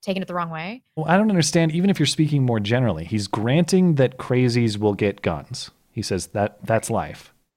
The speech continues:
Speaker 2: Cra-, some people will buy a gun, go crazy,
Speaker 1: Yeah,
Speaker 2: kill
Speaker 1: yeah.
Speaker 2: people.
Speaker 1: And he's admitting that the legislation exists.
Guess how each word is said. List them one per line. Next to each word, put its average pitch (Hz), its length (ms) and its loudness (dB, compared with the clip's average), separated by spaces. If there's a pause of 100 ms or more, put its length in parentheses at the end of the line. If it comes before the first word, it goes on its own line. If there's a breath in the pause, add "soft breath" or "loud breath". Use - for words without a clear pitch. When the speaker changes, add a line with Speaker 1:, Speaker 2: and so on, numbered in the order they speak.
Speaker 2:
Cra-, 127 160 2 (300)
some 127 200 2
people 135 220 2
will 113 80 4
buy 104 220 2
a 151 60 4
gun, 123 280 2
go 120 160 4
crazy, 113 480 2 (680)
Speaker 1:
Yeah, 208 280 -8
Speaker 2:
kill 123 160 2
Speaker 1:
yeah. 104 80 -2
Speaker 2:
people. 107 360 -8
Speaker 1:
And 294 100 0
he's 320 140 2
admitting 320 360 2
that 277 60 -2
the 247 120 2
legislation 202 540 -2
exists. - 480 -16